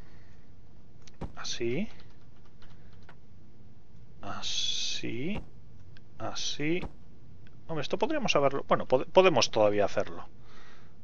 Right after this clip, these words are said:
Como digo yo. Esto lo tapamos tal que así. Esto así. Vale. Y esto lo tenemos que dejar. Ojo, es que lo veo como súper.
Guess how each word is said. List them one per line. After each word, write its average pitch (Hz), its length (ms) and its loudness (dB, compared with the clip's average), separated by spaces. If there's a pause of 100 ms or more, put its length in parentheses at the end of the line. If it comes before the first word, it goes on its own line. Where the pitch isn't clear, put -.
(100)
Como 101 260 0
digo 95 220 2
yo. 95 180 0 (2000)
Esto - 300 0
lo 82 80 0
tapamos 92 460 -2
tal 98 300 0
que - 140 2
así. 160 400 4 (880)
Esto - 520 -2
así. 147 580 2 (1120)
Vale. 107 360 -2 (880)
Y - 40 -6
esto 101 200 0
lo 101 80 0
tenemos 98 240 0
que 107 80 2
dejar. 104 320 4 (1300)
Ojo, - 160 -2
es - 80 0
que 95 80 0
lo 113 80 8
veo 214 140 10
como 123 180 2
súper. - 300 4